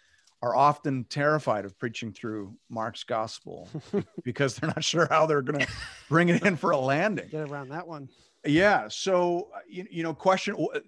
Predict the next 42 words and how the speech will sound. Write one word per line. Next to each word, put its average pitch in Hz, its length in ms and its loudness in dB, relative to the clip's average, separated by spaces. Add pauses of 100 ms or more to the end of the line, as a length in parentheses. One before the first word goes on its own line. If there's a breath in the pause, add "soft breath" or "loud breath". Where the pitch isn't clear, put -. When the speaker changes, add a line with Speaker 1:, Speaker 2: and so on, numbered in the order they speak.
(120)
Speaker 1:
I'll 151 160 4
just 160 200 0
ask 147 280 6
you, 156 120 4
let's 165 240 2
go 208 100 6
around 170 220 4
the 170 60 -2
panel 190 260 0
on 107 100 -2
this. 104 160 -10
Uh, 123 140 -2 (200)
each 135 280 -4
of 143 60 -2
us 139 200 -4 (180)
sort 127 200 -6
of 110 140 -14
can 123 160 -6
give 135 140 -6
our, 127 280 -2
our 120 120 -8
thoughts. 139 360 -4 (400 soft breath)
Where 185 200 6
does 214 200 4
Mark's 196 360 2
gospel 170 420 2
end 170 280 2
in 135 120 0
terms 147 280 0
of 123 80 0
Mark's, 123 480 0 (200)
Mark's 127 380 -8
words? 165 540 -2 (600)
And 131 400 -2 (160)
what 143 240 -4
do 185 60 2
we 185 120 0
do 156 520 -2 (320)
with 127 220 -2 (520)
whatever 127 480 0
verses 131 480 0
we 123 220 -4